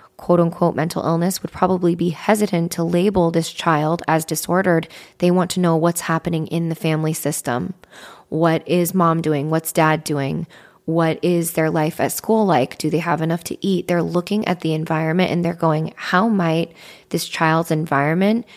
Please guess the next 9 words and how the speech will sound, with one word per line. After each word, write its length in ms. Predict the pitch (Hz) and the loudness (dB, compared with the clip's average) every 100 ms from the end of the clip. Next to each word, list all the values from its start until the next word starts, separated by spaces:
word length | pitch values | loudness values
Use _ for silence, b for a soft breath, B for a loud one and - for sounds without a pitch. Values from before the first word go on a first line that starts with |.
| B | B
be 80 | 175 | -8
giving 500 | 160 - 170 170 160 | -4 0 0 0 0
rise 500 | 165 156 151 147 - b b - | 0 2 2 0 -4 b b -10
to 500 | - 170 160 160 - _ _ _ _ | -2 2 4 2 -2 _ _ _ _
what 160 | - 165 | 0 0
is 80 | 160 | 0
being 180 | 160 165 | -2 -4
presented 540 | - 160 151 170 147 | -2 0 0 0 -4
here 420 | - 151 135 - | -4 -2 0 -2